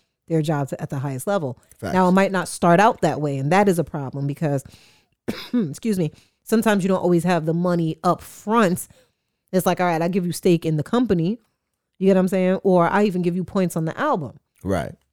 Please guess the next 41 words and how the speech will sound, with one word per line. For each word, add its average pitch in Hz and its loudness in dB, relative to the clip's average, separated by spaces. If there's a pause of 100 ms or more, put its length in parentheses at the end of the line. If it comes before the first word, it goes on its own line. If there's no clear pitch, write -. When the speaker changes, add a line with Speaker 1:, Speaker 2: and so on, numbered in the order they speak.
Speaker 1:
But 156 -2
we 240 6
gotta 165 2
get 175 2
to 185 -2
this 156 0
money. 220 -2
Speaker 2:
Right, 87 -4
right, 85 -2
right. 87 0
Speaker 1:
You 226 4
know? 196 4 (340)
Speaker 2:
Right. 214 2
Speaker 1:
And, 180 0
and 202 0
in 190 0
order 202 2
for 180 -4 (260)
you 247 4
to 240 6
help 220 2
me 269 0
get 196 -2
to 190 -4
the 190 0
money, 254 0 (420)
I 196 0
gotta 165 -2
do 175 -2
this 151 0
work. - 0 (240)
Speaker 2:
Right. 82 -8 (160)
Speaker 1:
I 180 -4
can't 180 0
do 190 -2
that. 208 0
I 175 0
gotta 165 -4
be 156 -4
doing 139 -4
this. - -10